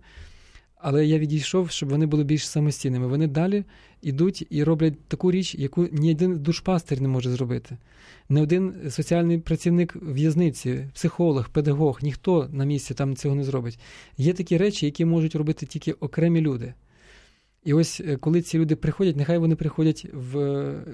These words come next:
історії конкретної особи кілька разів, але ці люди зіграють свою роль. Е, діткнення і цікавість долею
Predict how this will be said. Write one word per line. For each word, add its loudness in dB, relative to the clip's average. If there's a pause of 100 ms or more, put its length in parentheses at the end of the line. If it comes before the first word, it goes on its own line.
історії 2
конкретної 0
особи 0 (680)
кілька 0
разів, -2
але -2
ці 0
люди 0
зіграють 0
свою 0
роль. 0 (1120)
Е, 2
діткнення 0 (340)
і -12
цікавість -2
долею 0